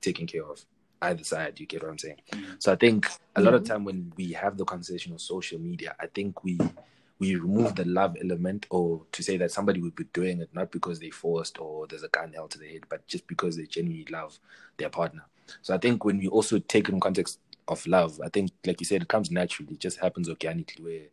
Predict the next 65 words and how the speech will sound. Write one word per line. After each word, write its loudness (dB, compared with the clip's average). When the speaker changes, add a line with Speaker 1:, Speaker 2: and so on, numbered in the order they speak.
Speaker 1:
you -6
then, 2
you, 0
I 0
think -2
you're -2
more 0
prone 0
to -8
saying, -2
"Okay, -4
you -4
know 0
what? -6
Because 0
you, 2
you're 0
my -6
partner 0
and -4
I -2
respect -6
you, -6
maybe 0
I, 2
th-, -8
I -6
don't -6
want 0
you -10
to -4
pay -2
for -10
dates -8
as -14
much, -14
you -18
know, -18
like, -20
have -4
your -2
money -2
to -8
yourself." -8
And -2
you, -4
my 2
partner, 0
you're -2
like, -4
"You -4
know 2
what? 0
You -2
came 4
maybe 0
from -2
a -2
long 0
day -2
at -8
work -2
or -8
school, -4
whatever, -2